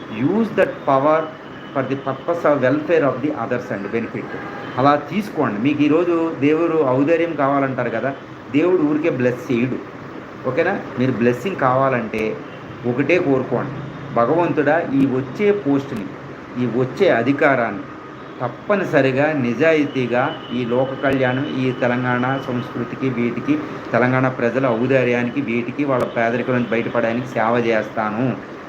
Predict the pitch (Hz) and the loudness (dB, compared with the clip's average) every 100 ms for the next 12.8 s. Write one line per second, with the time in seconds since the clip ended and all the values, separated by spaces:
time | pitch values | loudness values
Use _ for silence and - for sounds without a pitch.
0 | - 110 120 120 170 185 175 160 139 - | -8 -2 0 4 4 4 2 0 0 0
1 | 143 123 127 127 117 - 120 113 113 127 | 0 0 0 0 -2 -2 -4 -4 -4 -2
2 | 120 95 - - - - - - - - | -2 -6 -10 -14 -14 -14 -14 -12 -12 -10
3 | - 175 202 226 - 135 165 170 147 185 | -2 2 4 2 -2 -2 -2 2 4 4
4 | 196 180 135 156 190 - 117 147 156 127 | 4 2 2 0 -2 -6 -2 2 2 2
5 | 127 139 139 147 180 135 123 123 170 135 | 0 0 0 -2 -2 -2 -2 -2 -4 -4
6 | 107 110 127 143 135 113 131 127 113 107 | -4 -2 0 2 2 2 0 0 0 0
7 | 117 - - - 135 165 165 175 156 160 | -2 -4 -10 -4 0 2 4 4 2 2
8 | 160 143 139 151 143 147 143 139 156 147 | 2 0 0 2 2 2 2 2 2 2
9 | 156 139 135 120 120 117 107 123 117 139 | 0 -2 -2 -2 -2 -2 -2 -4 -2 -2
10 | - - - - - 123 151 - - 147 | -2 -8 -10 -12 -4 0 0 -2 0 2
11 | 135 135 143 113 117 120 120 156 143 127 | 2 4 4 4 2 0 2 2 2 0
12 | 139 135 147 120 120 104 95 92 | 0 2 2 2 0 0 -2 -4